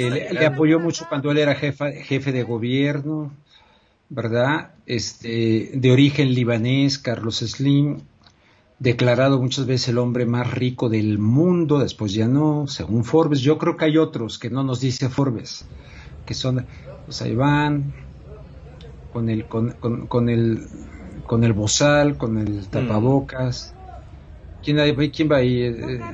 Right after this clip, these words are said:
Speaker 2: atrás?
Speaker 1: Es Carlos Slim, justamente.
Speaker 2: Ay, ¿ese es el presidente? No.
Speaker 1: El Carlos Slim.
Speaker 2: Ah, es Carlos Slim.
Speaker 1: Sí, así es.
Speaker 2: Carlos Slim, con el bozal, toda esta cuestión. Cuate de Bill Gates, por cierto. Cuate de Bill Gates.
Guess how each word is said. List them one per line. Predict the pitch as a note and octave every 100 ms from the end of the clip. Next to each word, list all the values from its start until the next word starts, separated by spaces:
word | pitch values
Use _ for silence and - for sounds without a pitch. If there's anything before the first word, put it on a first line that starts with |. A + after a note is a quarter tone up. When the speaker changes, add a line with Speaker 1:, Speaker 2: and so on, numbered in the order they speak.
| - -
Speaker 2:
atrás? | - - B2+ G#2+
Speaker 1:
Es |
Carlos | D#3+ D3 C3+
Slim, | B2+ A#2 G#2
justamente. | - - G2 F2 -
Speaker 2:
Ay, | C#3+ D3+
¿ese | E3+ -
es | A3
el | A#3
presidente? | D#3 A#2+ C3+ E3 F#3+ D#4+
No. | E3+ F2 - - - - - -
Speaker 1:
El | D#3
Carlos | F#3+ F#3 C3+
Slim. | - - - - - -
Speaker 2:
Ah, | C#3
es | C#3+
Carlos | D3 C3+ A#2+
Slim. | A2 - - -
Speaker 1:
Sí, | C3 G#2+
así | G2 -
es. |
Speaker 2:
Carlos | B2+ A#2 B2 -
Slim, | B2+ C#3 E3 D#3+ D#3
con | D3+ B2+
el | A#2+
bozal, | A#2+ A#2+ D#3+ D#3 D#3
toda | C#3 A#2+
esta | B2 C3+
cuestión. | C3+ - D#3+ D3+ D3 D3 C#3+ C#3+ - - - - -
Cuate | C3 C3+ D3 D#3
de | C3
Bill | C#3 C#3+
Gates, | C#3+ D3+ D3 -
por | D3 C3+
cierto. | D3+ D3+ C#3+ - D3 C#3 - - - - - - - - -
Cuate | G#2 G#2+ B2
de | A#2
Bill | A#2+ B2 B2
Gates. | C3+ C3 -